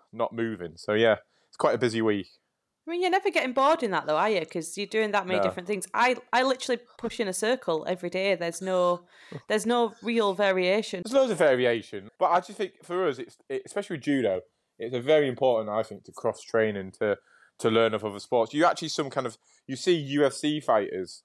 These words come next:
Speaker 1: do it quite a bit, cross-training, uh,
Speaker 2: Mm-hmm.
Speaker 1: going into different sports and stuff like that. And, you know, I think I've took my approach to that a little bit. Obviously, I'm not gonna do the striking side of it, but,
Speaker 2: Mm-hmm.
Speaker 1: you know, I like to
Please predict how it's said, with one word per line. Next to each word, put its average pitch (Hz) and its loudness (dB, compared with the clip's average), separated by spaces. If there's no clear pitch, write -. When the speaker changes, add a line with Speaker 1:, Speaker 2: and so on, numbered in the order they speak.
Speaker 1:
do 107 -2
it 101 -6
quite 101 0
a 95 -2
bit, 123 -2
cross-training, 120 0
uh, - -12
Speaker 2:
Mm-hmm. 110 4
Speaker 1:
going 110 0
into 107 -12
different 110 -2
sports 110 2
and 104 -12
stuff 107 -2
like 110 4
that. 113 6
And, 110 -2
you 123 -2
know, 107 6
I 139 4
think 147 -6
I've 131 2
took - -6
my 127 0
approach - -4
to 123 -4
that 117 2
a 113 -2
little 120 0
bit. 127 -2
Obviously, 123 0
I'm 107 -4
not 113 -10
gonna 104 -12
do 110 -6
the 98 -4
striking 135 0
side 87 0
of 85 -10
it, 127 4
but, 117 2
Speaker 2:
Mm-hmm. 185 -4
Speaker 1:
you 113 2
know, 104 4
I 117 4
like 120 2
to 110 -4